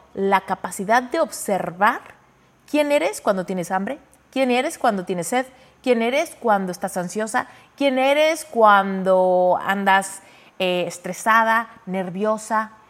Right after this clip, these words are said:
quién eres cuando andas por tu casa y vas varias veces al refrigerador, ¿no? Buscando qué picar. Cuando ayunamos, por alguna razón, nos volvemos más, eh,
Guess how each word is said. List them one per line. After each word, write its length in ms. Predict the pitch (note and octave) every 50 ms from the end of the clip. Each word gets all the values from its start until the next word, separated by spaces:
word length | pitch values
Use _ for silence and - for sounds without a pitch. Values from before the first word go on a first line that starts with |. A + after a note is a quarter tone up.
| _ - - _ _ _ -
quién 220 | C4 C4+ C4+ C4+ C4+
eres 500 | C#4 C#4+ C#4 C#4+ D4 D4+ D#4 D4+ - -
cuando 720 | - - A#3 A3+ A3 G#3+ G#3+ G#3+ G#3+ G#3 G#3 G#3 G#3 G#3 -
andas 260 | C4+ F4 A4 A4+ -
por 120 | - A#4+
tu 140 | A4 - F#4+
casa 500 | - - A4 A4+ A4 - - G#4+ F#4+ E4+
y 80 | D4 C4
vas 460 | A#3 C4 C4 C#4 D4+ D#4+ E4 - -
varias 380 | C4 C4+ C#4+ C#4+ C#4+ D4 C#4+ B3+
veces 280 | C4+ C#4+ C#4 C#4+ C#4
al 140 | - C4 A#3+
refrigerador, 920 | A3 A3 G#3+ - G#3 G3 - G3+ F#3+ F#3+ F#3+ G3 A#3 C4 - - - D#4+ - - - - - _ _ -
¿no? 300 | G#3 G#3+ A#3+ B3 A3+ -
Buscando 480 | G#3 G#3+ G#3 - - D4 D4 D#4 D#4
qué 100 | D#4 D4+
picar. 400 | D4 - - - - B3 A3+ - - - - _ _ _ _ _ _ _ _ - _ - - - - - _
Cuando 260 | - C4 C4 C4+ C#4
ayunamos, 1040 | D4 C#4+ A#3+ C4 C4+ C4+ C4+ C#4+ D#4+ F#4 G#4+ G4+ A#3+ G3+ A3 - B4+ - - - - _
por 120 | - B3 A#3
alguna 280 | A3+ A3+ A3 C4+ F4+
razón, 460 | G4+ F#4 C4 - - - G#3+ G#3+ A#3+ C#4+
nos 160 | B3 G3+ -
volvemos 540 | G#3 G#3 G#3 A3+ A#3+ C4 D4 D4+ - - A3
más, 600 | A3+ A#3 B3+ C4 C#4 D4 D#4 F4 - - - - - - - - - - - -
eh, 580 | A#3+ A#3+ A3+ A3+ A3 A3 G#3+ G#3 G3+ F#3+ F#3